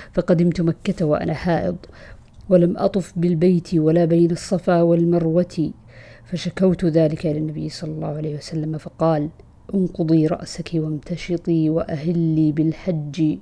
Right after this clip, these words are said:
ودعي العمرة". ففعلت، فلما قضينا الحج أرسلني النبي صلى الله عليه وسلم مع عبد الرحمن بن أبي بكر إلى التنعيم فاعتمرت،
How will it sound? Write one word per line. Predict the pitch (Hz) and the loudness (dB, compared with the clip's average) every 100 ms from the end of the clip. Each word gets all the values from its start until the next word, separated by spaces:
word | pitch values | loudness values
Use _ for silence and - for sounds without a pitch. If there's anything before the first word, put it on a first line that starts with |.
| - | -6
ودعي | 160 170 147 | 0 0 0
العمرة". | 143 139 147 139 - - - | -4 -8 -10 -14 -20 -20 -20
ففعلت، | - - 156 147 147 - - - - | -20 -6 -2 -2 -6 -14 -20 -20 -10
فلما | - 208 208 | 0 4 4
قضينا | 190 185 185 180 | 4 2 4 2
الحج | 160 185 156 151 | 0 -2 -4 0
أرسلني | 175 170 165 190 170 170 175 | 0 0 -4 -2 0 2 0
النبي | 160 160 147 151 135 | 0 -2 -2 -6 -8
صلى | - 151 | -6 -6
الله | 147 143 | -6 -6
عليه | 139 147 | -6 -8
وسلم | - - 156 147 156 | -8 -6 -4 -4 -8
مع | 160 | -8
عبد | 151 156 156 | -6 -6 -2
الرحمن | 170 170 - 185 160 | -2 -2 -2 -2 -2
بن | 147 160 | -4 -6
أبي | 151 156 | -4 -2
بكر | 165 170 175 - | -2 -4 -10 -6
إلى | 196 | -6
التنعيم | 175 - 185 151 147 175 170 160 | -6 -6 -6 -6 -2 -2 0 0
فاعتمرت، | 151 139 - 160 160 160 - | -2 -10 -10 -6 -4 -6 -10